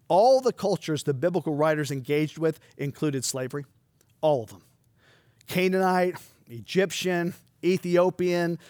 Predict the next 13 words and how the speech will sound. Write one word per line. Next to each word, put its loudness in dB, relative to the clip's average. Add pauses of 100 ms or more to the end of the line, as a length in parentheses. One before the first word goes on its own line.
(260)
Assyrian, 2 (160)
Babylonian, 2 (100)
Greek. 0 (880)
In 2
ancient 2
Rome, 6
somewhere 4
between 0
a 0
third 2 (200)
to 2
a 0
half -2